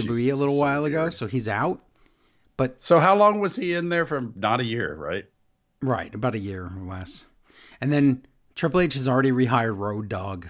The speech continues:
Speaker 1: to take that same spot.
Speaker 2: <sighs>
Speaker 1: So
Speaker 2: Do they just tag in and out, Road Dogg and Jeff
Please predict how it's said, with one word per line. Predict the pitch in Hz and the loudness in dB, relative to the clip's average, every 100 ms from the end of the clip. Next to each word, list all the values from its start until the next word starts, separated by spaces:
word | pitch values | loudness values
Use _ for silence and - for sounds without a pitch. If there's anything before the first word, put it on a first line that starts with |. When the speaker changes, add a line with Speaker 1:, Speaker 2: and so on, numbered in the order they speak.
| - | -12
Speaker 1:
to | - | -10
take | - 123 | -8 -6
that | 113 98 | -4 -6
same | - 110 | -6 -6
spot. | 98 - 95 90 - | -6 -4 -4 -2 0
Speaker 2:
<sighs> | 831 831 | 0 -2
Speaker 1:
So | - - 92 90 - | -8 -12 -12 -14 -10
Speaker 2:
Do | 117 | 0
they | 185 208 | 2 2
just | 127 139 104 - | -2 -8 -6 -6
tag | - 123 123 131 | 0 4 4 2
in | 131 | 0
and | 117 | 2
out, | 113 117 95 | 2 0 -2
Road | 101 104 | -6 -2
Dogg | 113 123 101 | -2 -2 -4
and | - | -12
Jeff | - | -14